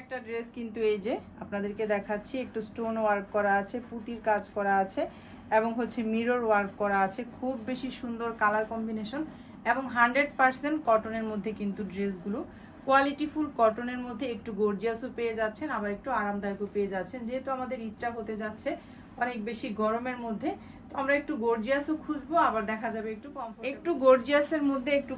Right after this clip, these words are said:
কমফোর্টেবল কাপড় যারা খুঁজছেন তারা এই ড্রেসটা নিয়ে নিতে পারেন। কালার কম্বিনেশন থেকে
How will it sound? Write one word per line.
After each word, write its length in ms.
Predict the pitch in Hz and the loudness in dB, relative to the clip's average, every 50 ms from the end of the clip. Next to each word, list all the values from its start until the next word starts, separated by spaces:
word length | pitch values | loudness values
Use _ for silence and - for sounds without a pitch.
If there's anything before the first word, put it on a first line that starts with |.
| 247 | 2
কমফোর্টেবল 540 | 247 233 240 247 262 285 277 269 262 269 277 269 - 247 | 4 4 4 2 0 0 0 0 0 0 -2 -2 2 2
কাপড় 280 | 226 226 - 254 262 247 | 2 2 2 -2 -2 2
যারা 160 | 247 233 240 240 240 - | 4 4 4 4 2 -4
খুঁজছেন 340 | 247 226 208 - 294 302 302 285 | -10 -10 -8 -6 -6 -6 -2 2
তারা 160 | 240 226 226 220 - 208 | 2 2 2 2 0 0
এই 60 | 214 214 180 | -2 -2 -2
ড্রেসটা 320 | 196 208 202 208 - 240 226 220 | 0 -2 -2 0 -2 -4 -4 -2
নিয়ে 120 | 220 214 208 | -4 -4 -4
নিতে 160 | 208 196 208 202 - | -4 -4 -6 -6 -2
পারেন। 180 | 196 202 226 254 247 - - | 0 0 0 -2 -4 0 2
কালার 240 | 220 220 240 247 240 269 | 4 4 4 2 0 -2
কম্বিনেশন 420 | 262 262 262 269 269 254 - 262 254 - | -2 -2 -2 -4 -4 -6 -6 -8 -8 -8
থেকে 160 | 262 247 | -8 -8